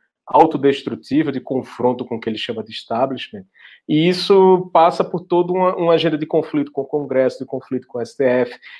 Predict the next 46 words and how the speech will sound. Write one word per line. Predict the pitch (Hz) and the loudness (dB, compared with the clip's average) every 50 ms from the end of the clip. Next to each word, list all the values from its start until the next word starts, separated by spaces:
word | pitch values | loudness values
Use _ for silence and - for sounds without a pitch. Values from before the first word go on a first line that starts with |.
| _ _ - | _ _ -2
Ele | 214 240 247 | -2 -2 -2
próprio | - - 151 160 190 190 190 165 - | -2 2 4 4 4 4 2 -2 -2
tentou | - 143 135 - 147 135 | -2 -2 0 0 -2 0
sabotar | - - 135 131 127 120 - - 120 120 120 113 | 0 0 0 0 0 0 2 2 2 2 2 2
a | 123 113 | 0 0
reforma | 113 123 117 - - 127 110 123 120 | 0 -2 -2 0 0 0 0 0 -2
da | 110 110 | -4 -4
Previdência, | - - - 113 110 120 120 - - | -6 -8 -8 -6 -6 -6 -6 -6 -8
que | - | -6
era | 131 120 | -4 -4
a | 123 | -4
reforma | 120 - 131 120 123 123 | -2 -2 -4 -4 -2 -2
mais | 123 165 220 214 - - | -2 -2 -2 -2 -6 -8
cara | - - 139 139 147 143 120 | 0 4 4 6 6 4 2
do | 120 107 | -2 -6
governo | - 113 110 107 110 107 107 95 | -6 -8 -6 -4 -6 -6 -6 -10
dele, | - 113 117 127 127 131 _ _ _ _ _ _ _ _ | -8 -8 -8 -6 -8 -10 _ _ _ _ _ _ _ _
então | - 123 120 | 2 2 2
ficava, | 120 - 143 - - 147 139 143 139 123 135 139 135 123 117 107 101 - - _ _ _ _ - | 2 0 -4 0 2 4 4 4 4 4 4 4 6 6 4 2 0 -4 -10 _ _ _ _ -10
enfim, | 135 117 - 131 120 110 | -10 -6 -4 -2 -2 -2
o, | 110 113 - 120 | -2 -4 -6 -6
a, | 131 135 127 - | -6 -6 -6 -6
o | 143 127 117 117 117 113 113 113 | -6 -4 -4 -4 -4 -4 -4 -4
Rogério | 104 101 123 117 139 147 139 143 | -2 -2 0 0 2 0 2 2
Marinho | 139 127 131 147 | 2 2 2 0
tentando | 143 147 139 131 - - 143 135 | 0 0 -2 -2 -2 -2 -2 -2
negociar | 131 127 123 120 127 123 120 - - 127 117 | -2 -2 0 2 0 0 0 -2 -2 -2 -2
essa | 117 - - 120 | -2 -2 -4 -4
reforma | 107 117 110 - 127 110 117 117 107 | -4 -4 -4 -2 -4 -4 -4 -6 -8
junto | - 127 113 | -10 -12 -10
com | - - 143 | -8 -8 -8
o | |
Congresso, | 139 - 165 156 147 151 160 196 220 - - - | -2 0 0 0 2 0 0 0 -2 -4 -8 -10
e | 226 | -10
o | 202 | -2
Carluxo | - 220 170 139 147 165 175 170 - | 0 2 2 4 4 2 2 2 2
lá | 151 143 147 | 2 2 2
nas | 151 147 123 | 2 0 -2
redes | 143 139 - | -2 -4 -4
sociais | 143 135 - - 127 135 143 | -6 -6 -2 -2 -2 -2 -2
botando | 147 156 160 - 170 170 175 | -4 -8 -8 -8 -8 -6 -4
o | 156 | -2
gabinete | 147 143 135 135 131 131 131 - | -2 0 0 0 -2 -2 -4 -4
do | - 117 | -4 -2
ódio | 113 120 123 135 147 | 0 0 0 -2 -2
pra, | - 165 160 156 139 123 | 0 2 4 4 4 2